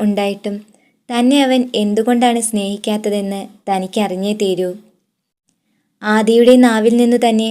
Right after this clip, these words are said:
തനിക്കത് കേൾക്കണമെന്ന ഉറച്ച തീരുമാനം എടുത്തുകൊണ്ടായിരുന്നു ആ കണ്ണുനീർ കണങ്ങളെ അവൾ കവിളിൽ നിന്നും മായ്ച്ചു കളഞ്ഞത്. മുഖം തുടച്ചുകൊണ്ടവൾ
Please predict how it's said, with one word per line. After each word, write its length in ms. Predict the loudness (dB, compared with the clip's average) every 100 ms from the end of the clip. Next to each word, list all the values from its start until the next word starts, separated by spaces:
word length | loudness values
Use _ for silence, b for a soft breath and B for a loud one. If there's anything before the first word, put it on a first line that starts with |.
| -6
തനിക്കത് 460 | -2 0 2 2 0
കേൾക്കണമെന്ന 680 | 2 0 0 -2 -2 -2 -4 -4 -8
ഉറച്ച 340 | -6 -6 -4 -4
തീരുമാനം 580 | 0 0 0 0 -2 -2
എടുത്തുകൊണ്ടായിരുന്നു 1000 | -4 -4 -4 -2 -2 -2 -2 -4 -6 -10 b b b b
ആ 120 | -4 -2
കണ്ണുനീർ 500 | -2 -2 0 2 0
കണങ്ങളെ 500 | -2 -4 -4 -4 -4 -4
അവൾ 260 | -6 -4 -4 -8
കവിളിൽ 440 | -8 -4 -2 -2
നിന്നും 260 | -4 -4 -8 -8
മായ്ച്ചു 420 | -10 -8 -8 -6
കളഞ്ഞത്. 540 | -4 -6 -6 -6 -4 -4 -8 _ _ _ _ _ _ _ _ _ _ -2
മുഖം 320 | 2 4 2
തുടച്ചുകൊണ്ടവൾ 840 | 2 2 0 0 2 4 4 2